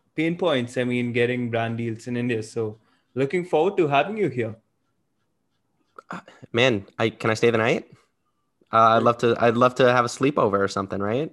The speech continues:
Speaker 1: <laughs> Of
Speaker 2: You know,
Speaker 1: course
Speaker 2: we'll
Speaker 1: you
Speaker 2: bunk
Speaker 1: could.
Speaker 2: up. We'll, we'll game plan it together. I'm excited. <laughs> But no,
Speaker 1: Okay.
Speaker 2: thanks so much, Sid, for having me. It was a lot of fun.
Speaker 1: Thank you, Jason. Really appreciate it. And take care and good luck with Market Price.
Speaker 2: Thank you, man. I'm excited to stay in touch.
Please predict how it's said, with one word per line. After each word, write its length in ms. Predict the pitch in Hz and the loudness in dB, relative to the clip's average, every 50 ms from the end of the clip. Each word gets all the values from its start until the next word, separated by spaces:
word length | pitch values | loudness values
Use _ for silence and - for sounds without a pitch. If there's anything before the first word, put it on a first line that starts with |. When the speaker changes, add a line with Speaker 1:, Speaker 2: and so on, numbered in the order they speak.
| _ _ | _ _
Speaker 1:
<laughs> 100 | 135 113 | -8 -4
Of 400 | 175 170 151 - - 151 127 110 | -4 -4 -4 -4 -6 -8 -8 -8
Speaker 2:
You 80 | - 110 | -2 0
know, 60 | 110 110 | 2 2
Speaker 1:
course 80 | 123 135 | 2 2
Speaker 2:
we'll 80 | 127 | 0
Speaker 1:
you 60 | 110 | 0
Speaker 2:
bunk 200 | 123 123 131 135 | 0 0 2 2
Speaker 1:
could. 80 | - 147 | 4 4
Speaker 2:
up. 200 | 156 143 - - - _ _ _ - - - _ - - 117 | 4 2 0 -2 -10 _ _ _ -20 -20 -20 _ -8 -2 2
We'll, 140 | 117 117 113 | 4 4 6
we'll 200 | 117 117 113 113 | 4 4 2 0
game 240 | 110 120 120 127 123 | -4 -8 -8 -8 -4
plan 220 | - 131 131 131 | 0 0 2 2
it 100 | 127 123 | 2 0
together. 380 | - 117 123 127 139 143 131 110 | 0 0 0 2 2 2 2 2
I'm 140 | 107 107 110 | 2 0 -2
excited. 480 | 104 - - 123 131 117 104 98 - - | -2 0 0 2 2 2 0 -2 -6 -6
<laughs> 40 | _ - 220 - - - - - - - - - 151 180 | _ -6 -6 -4 -2 -2 0 0 -2 -4 -6 -14 -10 -8
But 240 | 123 120 - - | -8 -10 -8 -2
no, 160 | - 127 123 113 | 0 2 4 4
Speaker 1:
Okay. 100 | 113 - - | 2 2 -2
Speaker 2:
thanks 140 | - 135 - | -4 -4 -2
so 60 | - | -2
much, 160 | 117 117 113 | -2 -2 -4
Sid, 180 | - - 104 95 | -4 -4 -6 -4
for 80 | - 98 | -2 -2
having 220 | 107 107 98 98 95 | -2 -2 -2 -2 -4
me. 160 | 98 98 101 | -4 -4 -4
It 40 | 101 | -6
was 140 | 95 95 101 | -8 -8 -6
a 80 | 104 101 | -4 -4
lot 140 | 101 98 | -4 -4
of 60 | - - | -4 -4
fun. 240 | 95 98 98 98 - _ _ _ _ - | -4 -4 -4 -6 -10 _ _ _ _ -8
Speaker 1:
Thank 260 | 135 127 127 131 - | -6 -6 -6 -6 -6
you, 80 | 131 120 | -6 -6
Jason. 440 | 110 110 110 107 - - 110 110 107 | -4 -4 -6 -8 -8 -10 -8 -8 -6
Really 240 | 110 113 117 113 113 | -4 -4 -4 -4 -4
appreciate 580 | 110 107 - 110 113 104 - - 110 113 110 110 | -6 -6 -6 -8 -8 -8 -8 -10 -10 -8 -8 -10
it. 120 | 113 110 _ - | -12 -14 _ -14
And 360 | 123 117 113 110 104 101 - | -14 -12 -10 -12 -12 -8 -4
take 180 | - 127 127 123 | -2 -2 -2 -2
care 280 | - 143 135 135 123 - - | -2 -2 -2 -2 -4 -6 -6
and 180 | 123 123 127 120 | -4 -4 0 2
good 100 | 135 139 | 2 2
luck 240 | 156 160 175 175 - | 4 2 0 0 0
with 240 | 147 139 - 131 - | 0 0 0 -2 -2
Market 340 | 131 127 120 117 120 131 - | 0 0 0 0 -2 -6 -8
Price. 420 | - 123 117 117 - - - - _ _ _ _ _ _ _ _ _ _ _ _ _ _ _ _ _ _ _ _ | -6 -6 -6 -8 -10 -16 -20 -20 _ _ _ _ _ _ _ _ _ _ _ _ _ _ _ _ _ _ _ _
Speaker 2:
Thank 240 | - 110 113 147 - | -4 -2 -2 0 0
you, 60 | 208 | 0
man. 240 | 170 143 123 120 123 - _ _ _ - | 0 0 0 -2 -4 -6 _ _ _ -6
I'm 80 | 110 107 | -6 -4
excited 280 | 107 - 117 117 117 | -2 0 0 0 0
to 40 | 113 | 0
stay 120 | - 123 | 0 0
in 60 | 120 120 | 0 0
touch. 300 | - 165 156 - - - | 0 -2 -4 -6 -10 -18